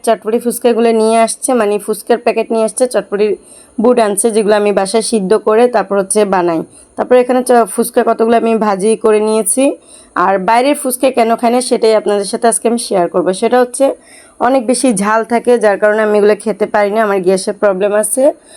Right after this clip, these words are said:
আমি ঝাল জাতীয় কোনো খাবারই খেতে পারি না। তো সেজন্য হচ্ছে আমি সব কিছু বাসায় বানিয়ে নিচ্ছি। এই যে দেখেন আমি ফুচকাগুলো ভেজে নিয়েছি,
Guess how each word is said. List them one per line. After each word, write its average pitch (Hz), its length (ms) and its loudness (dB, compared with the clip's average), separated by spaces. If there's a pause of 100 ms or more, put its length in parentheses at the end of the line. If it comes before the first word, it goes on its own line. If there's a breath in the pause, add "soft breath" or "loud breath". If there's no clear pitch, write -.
(140)
আমি 196 220 0
ঝাল 208 240 0
জাতীয় 208 260 0
কোনো 190 200 -6
খাবারই 208 360 0
খেতে 190 240 -4
পারি 170 260 -2
না। 165 180 -4 (360 soft breath)
তো 233 120 2
সেজন্য 262 400 0
হচ্ছে 262 220 0
আমি 247 160 0
সব 240 240 -2
কিছু 240 200 -2
বাসায় 196 380 -2
বানিয়ে 226 260 0
নিচ্ছি। 233 280 0
এই 233 80 2
যে - 120 0
দেখেন 214 300 0
আমি 226 160 -2
ফুচকাগুলো 214 560 0
ভেজে 208 300 0
নিয়েছি, 220 480 -2